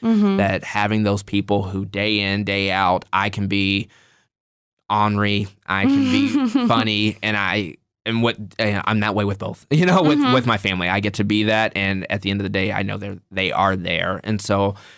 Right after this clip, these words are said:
Speaker 2: as we talk about investigations that lead to kids coming into care, and as we talk about even the lesbian, gay, bisexual, transgender community,
Speaker 1: Mm-hmm.
Speaker 2: uh, all of those things are gonna tie back into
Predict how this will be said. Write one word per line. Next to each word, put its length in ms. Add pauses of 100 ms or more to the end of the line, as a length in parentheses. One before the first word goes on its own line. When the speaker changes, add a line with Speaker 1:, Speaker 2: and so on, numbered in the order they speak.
(220)
Speaker 2:
as 160
we 100
talk 320
about 400 (180)
investigations 880
that 160
lead 220
to 60
kids 200
coming 300
into 160
care, 400
and 100
as 160
we 80
talk 320
about 300 (180)
even 240
the 80
lesbian, 460
gay, 300
bisexual, 520
transgender 680
community, 720
Speaker 1:
Mm-hmm. 380
Speaker 2:
uh, 140 (120)
all 200
of 80
those 180
things 220
are 60
gonna 160
tie 260
back 260
into 600